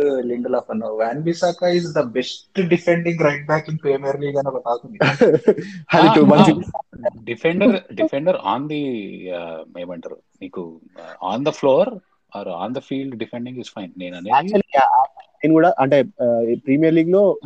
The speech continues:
Speaker 2: డిఫెన్సివ్ పరంగా చూసుకునే రైట్ బ్యాక్ చూసుకుంటే, ఆ, I think, ఆ, టాప్ త్రీ లో ఉంటాడు వాన్, వాన్ బిసాకా.
Speaker 3: అరే, నే-, నేను చెప్తా చూడు, ఆ, honestly, నువ్వు, ఉమ్, as a fan నువ్వు మ్యాచ్ చూస్తున్నావు, రా-, లెఫ్ట్ సైడ్
Speaker 2: Hmm.
Speaker 3: బాల్ ఉంది అంటే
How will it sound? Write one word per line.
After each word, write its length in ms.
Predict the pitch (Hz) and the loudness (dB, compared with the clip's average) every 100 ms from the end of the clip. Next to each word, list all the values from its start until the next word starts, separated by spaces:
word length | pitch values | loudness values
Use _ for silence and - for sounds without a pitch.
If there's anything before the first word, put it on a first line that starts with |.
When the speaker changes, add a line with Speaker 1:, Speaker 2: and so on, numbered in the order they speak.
| 127 | -4
Speaker 2:
డిఫెన్సివ్ 500 | 139 208 196 208 175 | 0 2 2 0 2
పరంగా 280 | 170 170 170 | 2 4 2
చూసుకునే 440 | 151 156 - 151 | 2 -2 0 2
రైట్ 200 | 139 139 | 4 4
బ్యాక్ 260 | 143 147 139 | 2 2 0
చూసుకుంటే, 360 | 131 147 147 - _ _ _ 131 | -2 -2 -4 -4 _ _ _ 2
ఆ, 400 | 123 120 117 117 - 127 123 | 4 6 4 2 -4 0 2
I 120 | 127 | 2
think, 400 | 127 151 151 131 | 2 0 2 4
ఆ, 360 | 117 120 117 117 123 120 120 - | 4 4 4 2 -2 -8 -8 0
టాప్ 200 | 139 - | 0 2
త్రీ 100 | 147 | 2
లో 120 | 143 | 4
ఉంటాడు 260 | 123 104 98 | 2 0 -2
వాన్, 140 | 113 117 | -2 0
వాన్ 180 | 117 117 | 0 0
బిసాకా. 280 | 110 104 - - _ - | -2 -6 -12 -20 _ -4
Speaker 3:
అరే, 300 | 113 120 95 | 2 2 0
నే-, 120 | 104 101 | -6 -8
నేను 220 | 110 107 | -6 -6
చెప్తా 200 | 101 117 | -2 -2
చూడు, 380 | 95 90 98 - | -2 -4 -6 -8
ఆ, 280 | 95 87 85 - - - | -10 -10 -12 -14 -20 -14
honestly, 480 | 95 110 139 165 170 107 | -10 -10 -8 -8 -6 -6
నువ్వు, 520 | 110 104 92 85 85 _ - 98 | -4 -4 -6 -8 -16 _ -20 -18
ఉమ్, 200 | 95 92 - _ _ - _ 95 | -16 -18 -20 _ _ -20 _ -10
as 60 | 92 | -8
a 60 | |
fan 300 | 101 101 113 | -8 -6 -6
నువ్వు 140 | 156 123 | -4 -4
మ్యాచ్ 320 | 90 98 113 | -2 -2 -2
చూస్తున్నావు, 500 | 107 - 110 131 151 | -8 -8 -6 -6 -6
రా-, 260 | 107 90 | -6 -6
లెఫ్ట్ 300 | 85 87 - | -6 -10 -6
సైడ్ 120 | 131 120 | -2 0
Speaker 2:
Hmm. 100 | 95 | 4
Speaker 3:
బాల్ 200 | 95 110 | 4 2
ఉంది 180 | 107 | -4
అంటే 360 | 104 98 147 185 | -6 -4 -6 -8